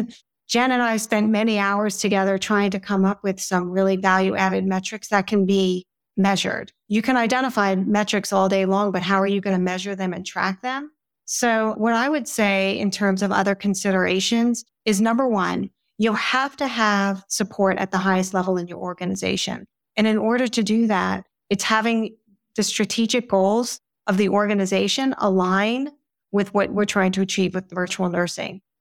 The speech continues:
The overall healthcare strategy and mission should align with what your goals are with the virtual care.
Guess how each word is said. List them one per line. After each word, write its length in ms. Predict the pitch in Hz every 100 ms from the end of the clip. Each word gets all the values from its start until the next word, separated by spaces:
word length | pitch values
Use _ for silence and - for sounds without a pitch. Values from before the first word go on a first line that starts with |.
| -
The 120 | 214
overall 440 | 196 254 277 262
healthcare 420 | 202 214 202 - 208
strategy 540 | - 190 190 196 202
and 140 | 190
mission 560 | 185 185 240 240 262 262 _ -
should 240 | - 254
align 420 | 240 208 208 190
with 220 | 180 175
what 120 | 190 185
your 140 | 190
goals 300 | 190 190 190
are 320 | 185 190 185 -
with 200 | 196 185
the 60 | 190
virtual 420 | 185 175 - 180
care. 460 | - 185 - -